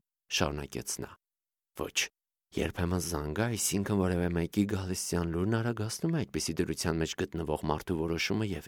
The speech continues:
ի պատասխան զանգի հնչում է ուրիշ մի ձայն»։ Մոնտե Քրիստոն ոտից գլուխ սարսռաց և քանի որ նրա որոշումները միշտ կայծակնային էին լինում, ապա արմունկի հարվածով ջարդ ու փշուր արեց դռան ապակին,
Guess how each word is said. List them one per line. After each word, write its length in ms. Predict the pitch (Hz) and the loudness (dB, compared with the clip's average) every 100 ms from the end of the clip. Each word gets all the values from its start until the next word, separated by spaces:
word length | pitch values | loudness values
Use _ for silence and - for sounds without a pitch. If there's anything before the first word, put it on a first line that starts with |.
| - | -6
ի 160 | 104 95 | -2 -2
պատասխան 580 | - 82 85 - 87 87 | -4 -4 -4 -2 -4 -2
զանգի 420 | 85 76 71 82 | -2 -2 -2 -2
հնչում 380 | 92 87 - 95 | -2 -4 -2 0
է 60 | 98 | 0
ուրիշ 280 | 110 156 - | 0 0 -4
մի 180 | - - | -8 -10
ձայն»։ 420 | - - - - _ _ _ _ _ _ _ _ _ _ _ _ _ 107 | -10 -12 -18 -20 _ _ _ _ _ _ _ _ _ _ _ _ _ 12
Մոնտե 300 | 143 160 170 | 12 12 10
Քրիստոն 480 | - 185 - 180 139 | 8 6 10 10 12
ոտից 300 | 127 127 113 | 10 6 8
գլուխ 300 | 110 107 104 | 10 10 8
սարսռաց 760 | - 95 - 98 87 123 151 - | 6 6 6 4 10 10 10 6
և 180 | 113 - | 6 6
քանի 280 | 123 139 | 4 6
որ 220 | 151 143 123 | 10 10 10
նրա 220 | 123 143 | 10 10
որոշումները 720 | 110 98 92 110 107 120 117 | 10 10 8 6 6 8 8
միշտ 380 | 107 131 143 - | 8 8 6 2
կայծակնային 800 | - 95 92 95 90 90 92 98 | 4 4 6 4 6 4 6 6
էին 300 | 92 80 78 76 | 4 2 -2 2
լինում, 380 | 87 135 185 170 _ _ - | 8 10 10 8 _ _ 6
ապա 220 | 110 127 | 8 12
արմունկի 460 | 117 120 120 123 127 | 12 12 10 8 8
հարվածով 560 | 113 110 117 156 139 104 | 10 10 10 10 8 10
ջարդ 300 | 123 120 - | 6 4 0
ու 40 | |
փշուր 260 | - 147 107 | 4 8 10
արեց 300 | 85 92 85 | 10 6 4
դռան 320 | 104 95 85 | 4 4 0
ապակին, 540 | 78 80 82 - 165 | -2 -2 0 10 12